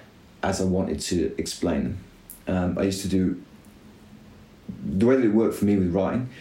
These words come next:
was I, let's say I got given, um, uh, a commission to write for a, a, a piece about something. I'd get all that information for whatever I was writing about.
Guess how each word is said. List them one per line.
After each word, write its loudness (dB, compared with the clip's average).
was 0
I, 0
let's 2
say 2
I 0
got -2
given, 2
um, 0
uh, -2
a -4
commission 0
to -6
write -2
for -2
a, -4
a, -2
a -6
piece -2
about -2
something. 0
I'd -2
get 4
all 4
that 2
information 0
for -2
whatever 2
I 2
was -2
writing 0
about. -2